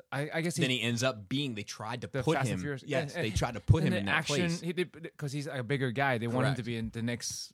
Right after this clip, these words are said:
Speaker 1: action.
Speaker 2: Correct.
Speaker 1: Because they had Chronicles of Riddick and all that, and that didn't work out
Speaker 2: Well,
Speaker 1: for
Speaker 2: it's
Speaker 1: him.
Speaker 2: just like, who's that fucking guy? The transporter guy.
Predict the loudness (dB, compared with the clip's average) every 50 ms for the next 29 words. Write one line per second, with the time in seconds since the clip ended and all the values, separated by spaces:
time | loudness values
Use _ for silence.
0 | _ _ -6 -6 -6 -4 -6 -6 -6 -4 0 4 4 4 4 2 -2 -6 -4 -4
1 | -4 -4 -4 -8 _ _ _ -6 -4 -4 -4 -4 -6 -10 -10 -6 -6 -6 -6 -6
2 | -8 -8 -8 -10 -8 -8 -8 -6 -6 -4 -4 -2 -4 -4 -6 -4 -2 -2 -2 -2
3 | -6 -8 -8 -8 -8 -4 -2 -2 -2 0 -2 -4 -4 -6 -8 -10 -10 -8 -6 -6
4 | 0 0 0 0 0 -4 -8 -8 -8 -8 -8 -6 -6 -6 -6 -6 -6 -8 -10 -8
5 | -6 -6 -6 -6 -4 -2 -2 -2 0 -2 -4 -6 -6 -8 -10